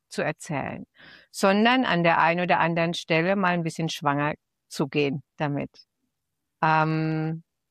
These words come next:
drauf zu, drüber zu brüten, sagt der Volksmund auch, ne? So. Ähm, und das dürfen dann natürlich auch Männer machen. Mm, warum?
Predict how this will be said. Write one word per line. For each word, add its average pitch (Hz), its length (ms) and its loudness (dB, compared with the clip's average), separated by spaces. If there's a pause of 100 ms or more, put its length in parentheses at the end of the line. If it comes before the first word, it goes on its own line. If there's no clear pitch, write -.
(1200)
drauf 170 360 0
zu, - 200 -10 (140)
drüber 202 360 2
zu - 180 -8
brüten, 170 800 0 (180)
sagt - 300 -2
der 170 80 2
Volksmund 160 640 -2
auch, 147 220 0
ne? 214 260 -4
So. 151 260 2 (460)
Ähm, 175 340 2
und 226 160 2
das 240 200 0
dürfen 220 260 2
dann 190 120 2
natürlich 175 320 2
auch 151 80 2
Männer 151 280 2
machen. 220 260 -2 (1120)
Mm, 208 420 4 (480)
warum? 180 500 4